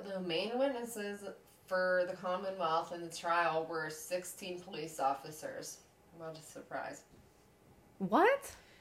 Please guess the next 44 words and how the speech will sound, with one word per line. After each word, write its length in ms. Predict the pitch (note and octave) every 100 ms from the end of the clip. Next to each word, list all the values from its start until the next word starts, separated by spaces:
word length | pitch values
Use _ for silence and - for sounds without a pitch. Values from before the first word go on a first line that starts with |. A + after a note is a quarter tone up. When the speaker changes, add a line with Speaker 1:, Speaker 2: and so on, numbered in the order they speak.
| - - -
Speaker 1:
Yeah, 240 | A3+ F3+ - G#3
mostly 500 | G#3 C#4+ - F4 F#4
around, 320 | C4+ A#3+ A#3
'cause 140 | C4+ A#3+
there 160 | C#4+
were 180 | C#4+ C#4+
other 280 | C4 A#3+ E3+
officers 560 | F3+ F3+ - E3+ E3
who 100 | F3+
came 240 | E3+ F3+ F3+
on 140 | E3+
the 80 | E3+
scene 480 | E3 F3 D#3+ D#3 D#3 -
and, 280 | D3+ C#3+ D#3
you 100 | D#3+
know, 260 | D#3 D3+ D3
like, 200 | D#3+ D3+
rendered 360 | D#3+ D#3+ D#3+
first 320 | - E3 D#3+ D#3+
aid 240 | D3+ D3
and 100 | D3
all 100 | D3+
that 200 | C#3+ C#3+
stuff. 320 | - C#3 C#3 - - -
Speaker 2:
Yeah. 340 | G3+ F#3+ F#3
Speaker 1:
But 400 | G#3 A3 - F#3+
one 160 | G3 A3+
of 100 | C#4
the 60 | D4
main 240 | C#4+ C4+ C4
people 340 | C4 A#3 A3+
was 180 | G3+ F#3
Officer 400 | E3+ F3 - F#3+
Vinson, 440 | F#3+ F#3+ F#3+ D#3+ D#3+
'cause 140 | D3+ -
he's 160 | F3 -
the 120 | E3
one 200 | E3 F#3+
who 120 | F#3
did 200 | E3+ E3
the 80 | E3+
shooting. 400 | - D#3 C#3+ D3+ - - - -
So, 520 | F#3+ F#3+ F#3+ F#3 - - -
<sighs> 80 | -